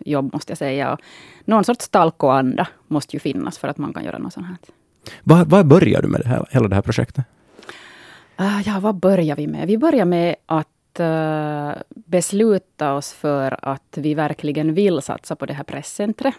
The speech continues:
Speaker 1: Att det är också ett sätt att visa respekt för det yrke.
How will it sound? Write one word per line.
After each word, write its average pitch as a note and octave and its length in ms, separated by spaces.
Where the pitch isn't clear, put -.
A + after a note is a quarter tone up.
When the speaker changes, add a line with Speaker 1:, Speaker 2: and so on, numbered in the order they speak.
Speaker 1:
Att E3+ 180
det F#3 100
är F#3 280
också G3 340
ett D#3+ 140
sätt - 480
att - 420
visa D3+ 500
respekt - 580
för A2 460
det C3 140
yrke. - 440